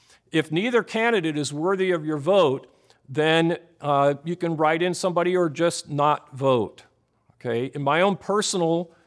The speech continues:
it's just a personal commitment, is I won't vote for someone for any significant office who is in favor of abortion. And that's why I voted for, um,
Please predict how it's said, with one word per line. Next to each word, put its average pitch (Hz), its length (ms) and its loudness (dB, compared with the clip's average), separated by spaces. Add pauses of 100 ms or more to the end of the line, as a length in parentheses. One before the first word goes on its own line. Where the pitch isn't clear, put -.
(160)
it's 135 180 -10
just 143 240 -4
a 156 60 -2
personal 160 720 -2
commitment, 135 600 -2 (300)
is 135 160 -4
I 143 200 2
won't 165 320 0
vote 156 240 0
for 160 80 -4
someone 151 320 -2
for 143 120 -4
any 139 140 -4
significant 147 520 -4
office 127 520 0 (100)
who 131 460 0 (220)
is 127 160 -2
in 131 80 -2
favor 120 360 -2
of 120 100 -4
abortion. 120 640 -2 (420)
And 123 120 -6
that's 131 200 -2
why 127 240 0
I 117 40 0
voted 123 380 -2
for, 117 400 0 (380)
um, 117 460 -2